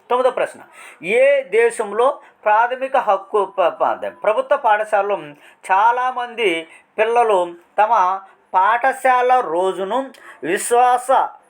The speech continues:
పద్-, ప్రతిజ్ఞ పాటిస్తూ ప్రారంభించాలి అని చెప్పేసి అన్నారంటే అది ఏ దేశము? యుఎస్ఏ అని అన్నారు.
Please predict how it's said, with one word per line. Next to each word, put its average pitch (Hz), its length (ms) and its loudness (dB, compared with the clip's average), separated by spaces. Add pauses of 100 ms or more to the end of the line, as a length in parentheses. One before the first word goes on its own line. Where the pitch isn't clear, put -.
(100)
పద్-, 190 240 -2
ప్రతిజ్ఞ 220 500 -2 (540)
పాటిస్తూ 202 760 0 (180)
ప్రారంభించాలి 190 1000 0
అని 170 180 -6
చెప్పేసి 160 240 -6
అన్నారంటే 147 680 -2 (220)
అది 156 360 -2 (280)
ఏ 170 160 0
దేశము? 196 680 -2 (260)
యుఎస్ఏ 180 480 -2
అని 147 160 -4
అన్నారు. 110 440 -10